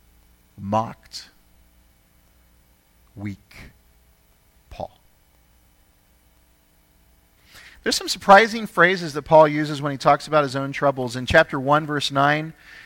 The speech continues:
Paul says, "We felt that we had received the sentence of death." That's how much Paul was being afflicted. What does he mean by that?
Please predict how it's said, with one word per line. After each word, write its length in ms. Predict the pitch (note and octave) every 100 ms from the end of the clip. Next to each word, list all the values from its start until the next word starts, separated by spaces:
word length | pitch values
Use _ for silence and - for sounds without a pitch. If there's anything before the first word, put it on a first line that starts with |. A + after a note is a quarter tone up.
| -
Paul 240 | - D#3+ D#3+
says, 560 | - D#3+ D3+ D3 - - _ _ _ _ _
"We 140 | C3+
felt 380 | C#3+ - E3+ E3+
that 120 | D#3
we 160 | C#3 D#3
had 120 | D#3+
received 520 | C#3 C3 - D#3+ C#3+
the 80 | B2+
sentence 960 | - - - F#3 G#3+ - G#3+ G#3 - - -
of 220 | D3 A#2 G2+ _ _
death." 760 | C3 A#2+ - - - - - - _ _ _ _ _ _ _ _ _ _ _ _ _ _ _ _ _ _ _ _
That's 180 | G#3 -
how 100 | F#3
much 240 | D#3+ -
Paul 220 | D3+ D3
was 100 | C#3
being 220 | - C#3+
afflicted. 560 | B2 - C3+ - G2+ D#2+ _ _ _ _ _ _ _ _ _ _ _ _
What 100 | F3
does 80 | G#3+
he 100 | A3+
mean 220 | F#3+ G3+
by 120 | E3+
that? 220 | F2 -